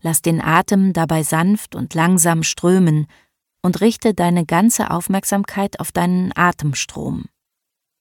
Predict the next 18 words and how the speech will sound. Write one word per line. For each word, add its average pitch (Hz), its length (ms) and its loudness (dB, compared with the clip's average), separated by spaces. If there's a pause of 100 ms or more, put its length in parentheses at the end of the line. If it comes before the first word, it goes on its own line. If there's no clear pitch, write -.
(800)
Sieh 170 160 2
dich 165 260 -4
um 208 340 4 (460)
und 180 180 -2
zähle 208 380 2
innerlich 214 580 2
drei 165 300 0
Dinge 185 420 0
auf, 208 280 -2 (340)
die 196 100 -4
du 190 120 2
in 170 160 2
diesem 220 320 4
Augenblick 180 500 -2
sehen 180 400 4
kannst. - 540 -8 (800)
Nenne 175 320 2
einfach 175 360 -2